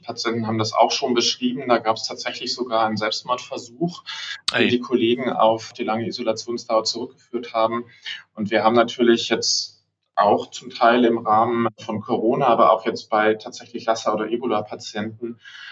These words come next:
Speaker 1: da Erfahrungen mit sammeln können. Das ist für keinen leicht. Und es gibt tatsächlich
Speaker 2: Ja.
Speaker 1: Patienten,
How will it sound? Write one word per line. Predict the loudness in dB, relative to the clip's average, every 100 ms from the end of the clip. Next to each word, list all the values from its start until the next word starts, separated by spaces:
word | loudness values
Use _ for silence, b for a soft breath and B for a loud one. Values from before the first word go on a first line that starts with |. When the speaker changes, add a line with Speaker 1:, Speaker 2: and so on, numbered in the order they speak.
| B _ -4
Speaker 1:
da | 2
Erfahrungen | 4 4 2 2 2
mit | 0
sammeln | 4 4 4 2
können. | 4 4
Das | 4 2
ist | -2 0
für | 0
keinen | 4 4 4
leicht. | 4 4 2 -2 -4
Und | -6
es | -6
gibt | -8 -10
tatsächlich | -10 -2 -2 -2
Speaker 2:
Ja. | -4
Speaker 1:
Patienten, | -4 -2 -2 0 -2